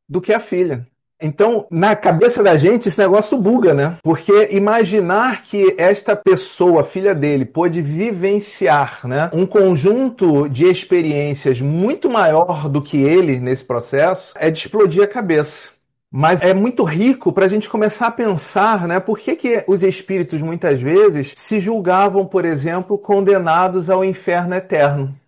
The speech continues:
Porque a percepção, o apego deles às dores, às culpas, aos sofrimentos era tão grande que eles não se abrem à possibilidade de vivenciar outras coisas e ficam ali naquele ciclo, naquele loop,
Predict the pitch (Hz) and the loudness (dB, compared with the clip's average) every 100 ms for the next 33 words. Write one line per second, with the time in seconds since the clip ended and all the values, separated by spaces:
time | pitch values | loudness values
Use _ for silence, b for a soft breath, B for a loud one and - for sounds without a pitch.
0 | - 165 208 190 240 220 - 240 240 - | -6 0 0 2 2 2 0 0 0 -2
1 | - - 185 165 160 160 - 240 240 220 | -6 0 2 2 2 0 0 0 0 0
2 | 151 147 127 117 - - 147 147 123 160 | 0 2 2 0 -8 -4 0 0 2 4
3 | 170 151 135 143 135 - 170 170 143 143 | 4 4 2 0 -2 -4 -2 0 2 2
4 | 143 139 147 143 147 135 123 123 120 127 | 0 -2 -6 -6 -4 -2 -2 -2 0 2
5 | 123 - 220 220 170 214 202 - - 202 | 2 0 0 2 2 2 0 -4 -2 2
6 | 196 208 160 202 269 294 - 214 202 226 | 4 4 2 0 0 -2 0 2 2 2
7 | 190 170 156 156 170 - 156 156 127 147 | 0 0 -2 -2 -4 -6 -6 -4 0 2
8 | 202 175 160 180 190 190 202 - 202 196 | 2 -2 -4 -4 -2 -2 -2 0 2 4
9 | 202 226 233 - 180 170 175 - 208 202 | 2 0 -6 0 0 0 -4 -6 -10 -2
10 | 220 202 202 208 208 208 - - 208 208 | 0 2 2 2 0 0 -4 -6 -6 -8
11 | - - 165 165 190 180 170 202 226 | -18 -8 -6 0 2 2 0 -2 -2